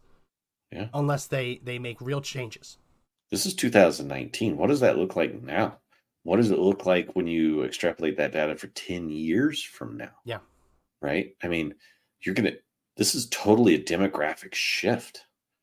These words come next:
Speaker 2: Yeah.
Speaker 1: And when you change a demographic, you change everything that comes with it, the way they think, the way laws are made, the food that you eat, the things that are illegal.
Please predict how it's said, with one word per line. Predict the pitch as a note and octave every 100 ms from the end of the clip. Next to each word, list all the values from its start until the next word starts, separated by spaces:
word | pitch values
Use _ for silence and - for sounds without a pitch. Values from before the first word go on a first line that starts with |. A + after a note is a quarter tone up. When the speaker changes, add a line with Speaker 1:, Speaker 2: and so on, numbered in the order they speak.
| _ -
Speaker 2:
Yeah. | G#2+
Speaker 1:
And | E2+
when | G#2+
you |
change | D3 A2+ B2
a | F2+
demographic, | F#3 E2+ - G2 C#3+ - -
you | B2+
change | - G2 F2+ D#2+
everything | D2+ F2 D#2+ E2
that | C2+
comes | - C#2 A#1+ B1
with | C#2 C3
it, | - -
the | A#1
way | C#2+ D#2 - - _ _ -
they | A#1
think, | - A#2+ -
the | -
way | D2 D2
laws | C2 B1 A2 A#2
are | C2
made, | B1+ A#1+
the | -
food | - - E2 F2+ C3+
that | B1+ -
you | B1+ B1+
eat, | B1+ -
the |
things | - E2 G2 F2+
that | E2 D2
are |
illegal. | C2+ C2 C#3 - -